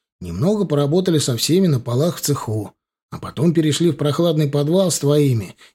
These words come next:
и просидели там чуть больше недели за две тысячи на четверых, в то время как остальные в цеху на жаре бетон заливали за восемь тысяч. А только началась самая дорогая и самая трудная работа, так они уезжают. "Мгм.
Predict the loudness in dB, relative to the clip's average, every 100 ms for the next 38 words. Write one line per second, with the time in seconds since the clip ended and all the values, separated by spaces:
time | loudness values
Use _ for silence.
0 | -10 -4 -2 0 0 2 2 0 -4 -2
1 | 0 2 2 2 4 4 2 2 2 2
2 | 2 0 2 0 2 0 0 0 0 2
3 | 2 0 0 2 2 0 -4 -4 -4 0
4 | 2 2 0 -2 -2 0 0 0 0 0
5 | 0 0 0 2 2 2 2 2 -2 -6
6 | -14 _ -4 -2 0 0 -2 -2 0 -2
7 | -4 -12 -14 _ _ -20 -20 _ -2 0
8 | 2 0 2 2 0 0 0 0 2 2
9 | 0 2 0 0 0 2 2 2 2 2
10 | 0 2 2 2 0 -10 _ _ _ -8
11 | -2 2 4 4 2 2 2 2 0 -2
12 | -14 _ _ _ _ _ 0 2 4 2